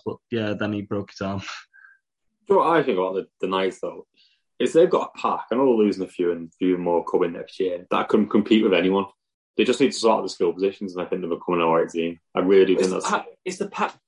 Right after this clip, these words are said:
Speaker 3: is the pack getting worse, though? Because they've lost Barnett, Fitzgibbon's not the answer, Frizzell's obviously a top-class player, but then, like, Saifiti Rhodes has been underwhelming,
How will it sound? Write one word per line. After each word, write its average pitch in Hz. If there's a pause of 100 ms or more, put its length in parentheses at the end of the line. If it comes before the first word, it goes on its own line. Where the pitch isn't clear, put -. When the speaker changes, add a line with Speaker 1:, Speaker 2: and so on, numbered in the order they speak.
(300)
Speaker 3:
is -
the 120
pack -
getting 160
worse, 170
though? 98
Because 107
they've 120
lost -
Barnett, 131 (640)
Fitzgibbon's 123
not 113
the 104
answer, 98 (140)
Frizzell's 117
obviously 104
a 101
top-class -
player, 95
but -
then, 123
like, 127
Saifiti 120
Rhodes 131
has 110
been 104
underwhelming, 92